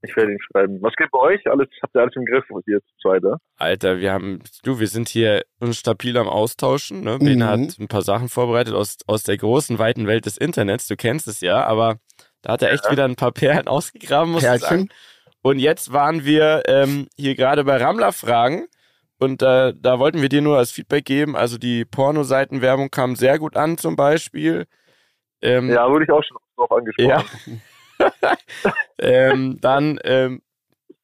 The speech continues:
Speaker 2: gi-, ging's um, um dies und das, aber persönlich wollte ich dich fragen, äh, einen der Rammler interessiert, ähm, ganz dringend. Wie viele Autos hast du?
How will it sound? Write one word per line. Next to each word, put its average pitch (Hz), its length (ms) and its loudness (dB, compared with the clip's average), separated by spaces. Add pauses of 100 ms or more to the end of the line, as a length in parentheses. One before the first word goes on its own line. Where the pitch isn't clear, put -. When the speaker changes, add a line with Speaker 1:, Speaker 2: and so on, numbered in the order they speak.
(140)
Speaker 2:
gi-, 135 280 -2
ging's 160 280 -2
um, 143 280 0
um 139 160 0
dies 160 200 0
und 147 160 -2
das, 170 160 2
aber 139 340 2 (220)
persönlich 147 560 0
wollte 135 180 2
ich 135 80 -8
dich 135 180 -8
fragen, 123 500 0 (500)
äh, 113 220 2 (220)
einen 139 720 0
der 117 140 2
Rammler 123 320 2
interessiert, 117 760 -4
ähm, 101 360 -6 (280)
ganz 117 320 -2
dringend. 113 460 -4
Wie 147 140 -6
viele - 260 -2
Autos 127 340 0
hast 92 280 -8
du? 90 160 -8